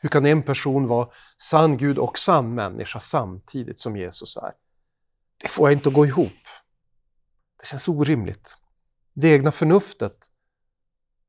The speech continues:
blir en prövning för tron. Eller kroppslig fara, som Petrus.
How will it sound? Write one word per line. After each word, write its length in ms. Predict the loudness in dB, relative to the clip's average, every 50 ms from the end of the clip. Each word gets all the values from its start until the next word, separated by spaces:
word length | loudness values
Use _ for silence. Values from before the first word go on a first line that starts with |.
| _ _ _ _ _ _ _ _ _ _ _ _ _ _ _ _ _
blir 220 | -2 2 4 4 4
en 100 | 2 0
prövning 720 | -2 0 2 2 2 0 -2 -6 -8 -10 -12 -12 -14 -16 _ _ _ _ _ _ _ _ _ -10
för 140 | -8 -8
tron. 400 | -6 -6 -6 -6 -6 -8 -8 -14 -18 _ _ _ _ _ _ _ _ _ _ _ _ _ _ -20 -18 -18 -18 -18 -20 -20 _ _
Eller 160 | 4 4 4 4
kroppslig 440 | 4 2 2 2 0 -4 -4 -4
fara, 360 | -2 -2 -4 -4 -4 -8 -10 -14 -18 _ _ _ _ _ _ _ _ _ _ _
som 200 | _ -4 -2 -2
Petrus. 520 | -2 -2 -4 -6 -6 -8 -16 -16 -16 -16